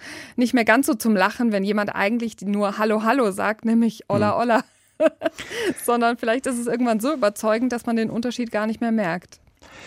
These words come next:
Speaker 2: Ja, und ich frag mich, wann wir endlich für den spanischen Markt übersetzt werden. Wir heißen dann
Speaker 1: <laughs>
Speaker 2: Comprende K I. Aber du, ähm, jetzt mal ganz im Ernst. Wie sind wir eigentlich an diesen Punkt gekommen? Also, weil das sind jetzt Sachen, also das,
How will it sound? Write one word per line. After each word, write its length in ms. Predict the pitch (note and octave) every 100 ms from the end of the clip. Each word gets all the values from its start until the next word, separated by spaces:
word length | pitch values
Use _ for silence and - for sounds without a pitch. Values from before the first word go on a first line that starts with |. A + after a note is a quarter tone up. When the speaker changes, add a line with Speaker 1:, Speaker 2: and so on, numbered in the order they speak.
| -
Speaker 2:
Ja, 80 | B2+
und 40 | C3
ich 80 | -
frag 180 | C#3+
mich, 140 | D3 A#2+
wann 140 | A#2
wir 100 | C3+
endlich 220 | A2 A#2 -
für 60 |
den 80 | G#2+
spanischen 440 | - G#2+ A2 -
Markt 220 | G2 G2+ A2
übersetzt 480 | G2 F#2 F2+ -
werden. 400 | F2+ F2+ A#2 B2+ G2+
Wir 100 | G2+
heißen 200 | G#2 -
dann 240 | G2 G2+ -
Speaker 1:
<laughs> 100 | E4
Speaker 2:
Comprende 720 | A2+ G#2+ A2+ B2 C#3+ B2+ A#2+
K 220 | A#2+ A2+
I. 260 | C3 G#2 - - - - - -
Aber 220 | E3+ D#3+
du, 120 | A3+ -
ähm, 300 | C#3 D3 D3
jetzt 260 | C3+ A#2+
mal 100 | C3
ganz 180 | B2+ C3
im 100 | G#2+
Ernst. 440 | A#2 A#2 C#3 - - - - - - - -
Wie 400 | A2+ A2+ F3 B3
sind 140 | D#3
wir 80 | G#3
eigentlich 180 | F3+ -
an 40 | C#3+
diesen 200 | C3+ C3
Punkt 180 | F#3+
gekommen? 240 | C#3+ B2+ G#2+
Also, 160 | B2+
weil 100 | D3 C3+ - -
das 120 | C#3
sind 160 | F3+ F#3+
jetzt 140 | E3
Sachen, 220 | E3+ E3
also 120 | C#3+ C3+
das, 220 | -